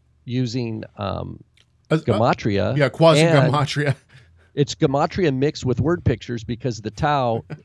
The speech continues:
Speaker 1: he
Speaker 2: <laughs>
Speaker 1: says, looks like a cross.
Speaker 2: Yeah.
Speaker 1: And I'm
Speaker 2: S-
Speaker 1: like, "Okay, so."
Speaker 2: I, I know this is a little bit of a rabbit trail, but at the same time, um, Terry says, "Assuming this was a common cryptic way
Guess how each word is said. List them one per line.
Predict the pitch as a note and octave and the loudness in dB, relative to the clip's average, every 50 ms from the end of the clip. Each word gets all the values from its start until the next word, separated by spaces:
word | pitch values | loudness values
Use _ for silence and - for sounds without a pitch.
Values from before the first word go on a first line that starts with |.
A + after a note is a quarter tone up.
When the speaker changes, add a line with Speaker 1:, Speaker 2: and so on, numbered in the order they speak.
| C3 | -10
Speaker 1:
he | B2 | -10
Speaker 2:
<laughs> | A#2+ A#2 | -6 -2
Speaker 1:
says, | B2+ A#2 G#2 G2+ | -2 -2 -2 -2
looks | A2+ G#2+ - - | -4 -4 -4 -6
like | A2 G#2 - | -8 -8 -8
a | G2+ | -8
cross. | F#2 - B2+ G#2+ F2 - - - - - | -8 -6 -6 -4 -4 -6 -10 -14 -14 -12
Speaker 2:
Yeah. | - F#2+ E2+ - - _ _ _ _ _ _ _ _ _ _ _ _ _ _ _ _ _ _ _ _ _ _ _ _ _ _ _ _ _ _ _ _ _ _ _ - | -12 -12 -12 -12 -16 _ _ _ _ _ _ _ _ _ _ _ _ _ _ _ _ _ _ _ _ _ _ _ _ _ _ _ _ _ _ _ _ _ _ _ -4
Speaker 1:
And | C#3 D3 | -2 -2
I'm | D#3 D3+ | 0 0
Speaker 2:
S- | D#3 | 0
Speaker 1:
like, | D#3+ D#3 D3 - | -2 -2 -2 -4
"Okay, | - E3 - - D3+ C#3+ C#3 B2+ - _ _ _ _ _ _ _ _ _ _ _ _ _ _ _ _ _ _ _ - - - - - _ _ _ _ _ _ _ _ _ _ - | -6 -6 -2 -2 -2 -2 -2 -6 -10 _ _ _ _ _ _ _ _ _ _ _ _ _ _ _ _ _ _ _ -20 -20 -20 -20 -20 _ _ _ _ _ _ _ _ _ _ -20
so." | - - - E3+ D3+ D3 C#3+ B2+ - - _ _ _ _ _ _ _ _ _ _ _ _ _ _ _ _ _ _ _ | -10 -4 -2 0 0 0 0 -2 -6 -14 _ _ _ _ _ _ _ _ _ _ _ _ _ _ _ _ _ _ _
Speaker 2:
I, | - F3 - - _ _ _ _ _ _ _ _ _ _ _ _ _ _ | -18 -18 -18 -20 _ _ _ _ _ _ _ _ _ _ _ _ _ _
I | - F#3 | 2 2
know | G3+ A#3 B3+ | 4 2 2
this | C#4+ C#4+ B3+ | 0 -4 -6
is | A#3+ F#3 | -4 -4
a | D#3+ | -4
little | C3+ C3+ C3 C3 | -2 -2 -2 -2
bit | B2 B2+ | -4 -4
of | A2+ F#2+ | -6 -4
a | G2+ | -4
rabbit | F#2+ F#2 F#2 F#2+ G2+ | -2 -2 -4 -4 -6
trail, | - - - G#2+ F#2+ F2+ F2 | -8 -10 -8 -6 -6 -6 -6
but | - G2+ G2+ | -8 -10 -10
at | - | -12
the | A#2+ | -12
same | - - D#3 C#3 C3 A#2 | -8 -6 -6 -6 -6 -6
time, | - - A2 G#2+ G#2 G2+ G2 F#2+ _ _ _ _ _ _ _ _ _ | -6 -8 -6 -6 -6 -8 -10 -12 _ _ _ _ _ _ _ _ _
um, | - B2 A#2 A2+ A2 G#2+ G#2+ - - - B2+ C3+ | -6 -4 -2 -2 -2 -4 -6 -10 -16 -20 -20 -18
Terry | - - E3 D#3 C#3+ C3+ C3 B2 A#2+ A#2+ A#2 - - G2+ | -10 -6 -4 -2 -2 -2 -2 -2 -4 -6 -8 -12 -16 -18
says, | - - B2+ A#2 A2 G#2+ A2 G#2 G2 - - | -12 -8 -6 -6 -4 -4 -6 -8 -10 -12 -16
"Assuming | B2 - - E3 D#3 D3 C#3 B2+ | -14 -10 -8 -6 -4 -4 -4 -4
this | B2 A#2 - | -6 -8 -8
was | B2 A2+ F#2+ | -8 -10 -10
a | G#2+ | -10
common | - - B2+ A#2 A2 G#2+ G#2 G2 | -8 -4 -4 -4 -2 -4 -6 -8
cryptic | - - B2 - - G#2+ - | -8 -8 -10 -10 -10 -12 -12
way | - G#2+ A2 G#2+ G#2 G#2 G#2 G2 F#2 | -8 -6 -4 -2 -2 -2 -4 -6 -6